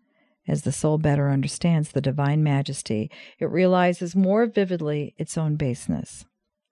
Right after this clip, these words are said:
Divine consolation shows that how vile are earthly pleasures. By gradually withdrawing from them, it gains greater self-mastery. In short,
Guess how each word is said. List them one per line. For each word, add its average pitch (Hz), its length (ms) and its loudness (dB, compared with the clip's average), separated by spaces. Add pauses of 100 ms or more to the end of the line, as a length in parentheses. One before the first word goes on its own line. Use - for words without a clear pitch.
(880)
Divine 208 420 8
consolation 185 720 4
shows 165 320 6
that 143 140 6
how 185 400 -2
vile 175 380 4
are - 320 4
earthly 170 340 0
pleasures. 156 680 -6 (640)
By 170 120 -6
gradually 180 680 -2
withdrawing 190 560 -2
from 127 220 0
them, - 320 0 (360)
it 165 140 -2
gains 160 340 6
greater 180 460 -4
self-mastery. - 1080 -8 (1040)
In 175 140 2
short, 151 460 0